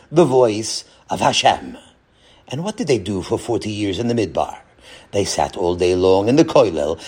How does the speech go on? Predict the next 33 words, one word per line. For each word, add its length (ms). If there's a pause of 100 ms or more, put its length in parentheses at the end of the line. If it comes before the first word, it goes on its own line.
(160)
and 240
learned 540
the 200
Torah 580 (180)
that 120
Moshe 340
taught 240
them. 180 (640)
They 80
had 160
the 80
best 240
Rosh 260
Koilel, 440 (480)
a 80
Rosh 300
Koilel 480
who 100
came 300
down 340
from 140
Har 180
Sinai 400
to 140
teach 280
them. 140 (720)
You 80
couldn't 300
ask 360
for 160
better 220
than 160
that. 300